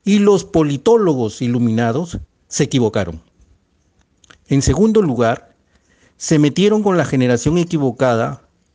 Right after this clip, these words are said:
envía un mensaje claro de libertad de pensamiento y libertad de expresión en un país acostumbrado al discurso único y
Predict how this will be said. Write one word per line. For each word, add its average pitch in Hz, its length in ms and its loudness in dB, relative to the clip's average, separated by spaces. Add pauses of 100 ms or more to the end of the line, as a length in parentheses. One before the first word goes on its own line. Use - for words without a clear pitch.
envía 165 600 4
un 143 160 0
mensaje 127 540 -2
claro 139 420 0
de 139 140 0
libertad 120 480 -2
de 131 100 -4
pensamiento 131 880 -2 (480)
y 170 140 0
libertad 156 500 2
de 165 60 0
expresión 156 840 -2 (540)
en 143 200 2
un 262 140 2
país 185 400 -2
acostumbrado 151 1040 -2 (200)
al 143 280 -2
discurso 143 760 -2
único 254 640 2
y 185 340 -6